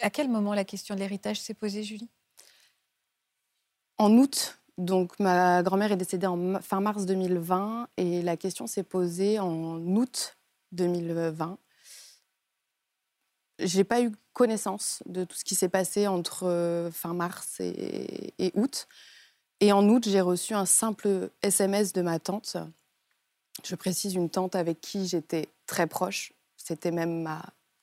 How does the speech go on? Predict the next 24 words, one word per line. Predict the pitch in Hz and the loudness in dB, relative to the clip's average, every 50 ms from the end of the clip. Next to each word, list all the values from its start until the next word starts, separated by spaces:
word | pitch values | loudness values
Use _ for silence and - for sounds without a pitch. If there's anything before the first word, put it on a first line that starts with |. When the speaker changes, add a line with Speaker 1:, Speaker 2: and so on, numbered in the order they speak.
| _ _ | _ _
Speaker 2:
tante | - 196 185 170 | -4 -4 -4 -4
préférée, | - - - 185 - 202 190 190 233 233 | -2 -2 -2 0 2 2 2 4 4 2
entre | 214 175 - - 185 | 2 0 -2 -2 -2
guillemets. | 175 180 190 196 208 233 240 - - - - - - | -2 0 -2 0 -2 -2 -4 -6 -12 -18 -20 -20 -8
C'était | - - 170 - 185 | -4 -4 -2 2 2
la | 180 175 170 | 2 2 2
plus | - - - 180 | 0 -2 -2 0
jeune, | 165 190 196 208 226 226 226 214 | 4 4 4 4 4 2 2 0
euh, | 190 180 170 170 170 165 165 | 0 0 0 0 0 0 0
la | 170 156 | 0 0
plus | - - 170 | -2 -4 -2
proche | - 190 185 175 | 0 0 0 2
de | 170 175 | 2 0
mon | 180 170 | 0 0
papa | 180 175 - 175 | 0 0 2 2
aussi. | 175 175 170 - - 208 226 269 - - - - - - - _ - | 2 2 2 0 -4 -4 -6 -6 -10 -16 -20 -20 -20 -20 -20 _ -2
C'est | - 185 | 2 2
avec | 160 170 180 - | 4 4 4 4
elle | 196 180 | 2 2
que | - 190 | 2 0
j'ai | 165 180 | 0 0
fait | 165 190 175 | 0 0 0
mes | 175 170 | 0 -2
premiers, | - - - 185 175 185 185 190 185 185 185 180 185 180 180 180 180 175 175 - - - - 202 202 - - - - - | -2 -2 -2 -2 0 0 0 0 0 0 0 0 0 -2 -2 -2 -4 -4 -6 -6 -8 -8 -8 -10 -10 -10 -10 -10 -10 -12